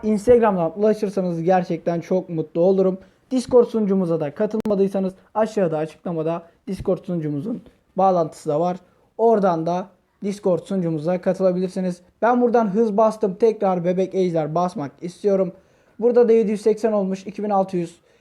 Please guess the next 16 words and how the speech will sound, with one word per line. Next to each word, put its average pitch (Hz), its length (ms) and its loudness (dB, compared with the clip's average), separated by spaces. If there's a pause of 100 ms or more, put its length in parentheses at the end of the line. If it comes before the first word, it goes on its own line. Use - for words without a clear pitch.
(140)
Eğer 202 220 4
aktif 196 360 -4
oynayan 160 320 -2
bir 175 140 0
arkadaşımız 147 640 -6
varsa 175 460 -2
çok 190 280 -6
rahat 151 220 -8
bir - 40 -20
şekilde 143 320 -6
yapar. 160 420 0 (1900)
Bugün 247 320 0
dört 254 240 4
tane 202 200 0
işçimiz 170 400 -4
var. 180 160 -2